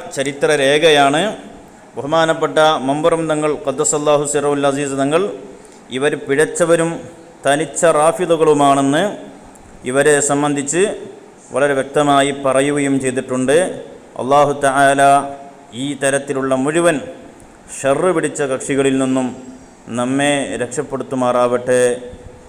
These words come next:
എന്ന് ദുആ ചെയ്യുന്നു. എല്ലാ മശായിഖന്മാരുടെയും മദദ് കൊണ്ടും ബറക്കത്ത് കൊണ്ടും, പ്രത്യേകിച്ച് ബഹുമാനപ്പെട്ട ഖുതുബുസ്സമാൻ മമ്പുറം തങ്ങളുടെ ബറക്കത്ത് കൊണ്ട്, ബഹുമാനപ്പെട്ട സി എം വലിയുല്ലാഹി ഖദ്ദസല്ലാഹു സിറുൽ അസീസ് തങ്ങളുടെ ബറക്കത്ത് കൊണ്ട്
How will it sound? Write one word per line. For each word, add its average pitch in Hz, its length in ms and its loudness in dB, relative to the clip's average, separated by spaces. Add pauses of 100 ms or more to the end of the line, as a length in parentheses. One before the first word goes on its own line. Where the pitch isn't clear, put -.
(300)
എന്ന് 123 240 -2
ദുആ 123 180 2 (100)
ചെയ്യുന്നു. 120 360 -6 (840)
എല്ലാ 135 240 4 (300)
മശായിഖന്മാരുടെയും 143 1080 2 (440)
മദദ് 139 380 0
കൊണ്ടും 131 340 0
ബറക്കത്ത് 143 420 0
കൊണ്ടും, 127 240 -2 (600)
പ്രത്യേകിച്ച് 139 600 0
ബഹുമാനപ്പെട്ട 135 540 0 (320)
ഖുതുബുസ്സമാൻ 139 640 -2
മമ്പുറം 160 320 2
തങ്ങളുടെ 151 300 2
ബറക്കത്ത് 127 380 -2
കൊണ്ട്, 117 180 -2 (640)
ബഹുമാനപ്പെട്ട 139 520 -2 (100)
സി 139 160 -4
എം 160 100 -2
വലിയുല്ലാഹി 143 460 4
ഖദ്ദസല്ലാഹു 135 600 -2
സിറുൽ 127 280 -4
അസീസ് 120 220 -8
തങ്ങളുടെ 123 280 -2
ബറക്കത്ത് 123 360 -4
കൊണ്ട് 143 180 2